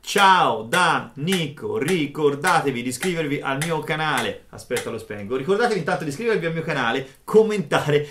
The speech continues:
cliccate anche la campanella, almeno rimanete aggiornati sugli aggiornamenti,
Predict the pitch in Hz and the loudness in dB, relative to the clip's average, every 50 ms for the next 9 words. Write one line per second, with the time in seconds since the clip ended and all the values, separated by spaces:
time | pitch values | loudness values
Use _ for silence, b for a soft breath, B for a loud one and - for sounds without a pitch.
0 | B B B B 170 165 143 180 196 202 196 196 180 185 185 180 - 170 165 160 | B B B B -4 -4 0 2 4 4 4 4 2 0 0 -2 -2 0 2 4
1 | 156 147 143 135 B B B B - 170 170 147 151 165 165 170 160 151 143 135 | 4 4 4 2 B B B B -2 0 0 2 2 0 0 2 2 2 2 2
2 | 139 143 147 147 139 139 139 139 139 131 139 135 117 123 131 147 143 127 131 135 | 2 2 2 2 2 2 0 -2 -2 -2 -2 -2 -2 -2 -4 -4 -4 -6 -6 -4
3 | 135 139 127 143 147 156 165 202 226 233 - 240 226 202 - | -2 -2 0 -2 -2 -2 -2 -2 -4 -4 -4 -4 -6 -6 -8